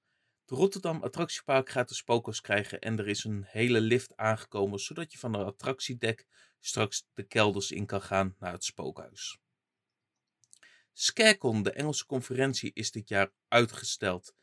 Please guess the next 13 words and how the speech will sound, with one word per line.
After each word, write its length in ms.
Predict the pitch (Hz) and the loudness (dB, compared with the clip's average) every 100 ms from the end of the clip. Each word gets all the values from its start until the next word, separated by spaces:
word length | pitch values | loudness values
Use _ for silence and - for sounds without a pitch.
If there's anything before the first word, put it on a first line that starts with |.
| _ _ | _ _
naar 280 | - 104 98 _ | 0 4 4 _
twintig 480 | - 123 107 104 - | 2 2 2 -2 -4
eenentwintig. 800 | 117 107 98 - 87 87 98 - _ _ _ _ | 0 0 0 -6 -14 -14 -16 -20 _ _ _ _
Scarecon 580 | - - 180 185 175 165 | -14 -2 0 0 -2 -6
zal 260 | - 110 | 0 0
aankomend 480 | - 120 120 110 107 | 4 2 2 -4 -4
jaar 240 | 107 98 98 _ _ | 0 0 0 _ _
plaatsvinden 540 | 117 113 - 110 101 | 2 2 2 -6 -8
op 100 | 92 _ | -8 _
elf 300 | - 135 131 | 4 6 6
en 200 | - 107 | 2 -4
twaalf 480 | - 104 101 101 - | 0 4 4 4 -6
mei, 380 | 104 98 110 | 0 4 4